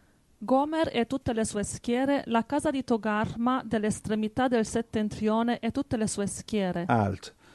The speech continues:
Speaker 2: La, la casa di Togarma, questo traduci Erdogan,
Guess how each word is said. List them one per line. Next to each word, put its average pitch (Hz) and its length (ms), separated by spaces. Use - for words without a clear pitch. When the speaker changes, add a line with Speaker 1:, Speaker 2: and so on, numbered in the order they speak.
Speaker 2:
La, 113 500
la 110 260
casa 165 380
di 123 160
Togarma, 120 1000
questo 143 560
traduci 123 680
Erdogan, 110 840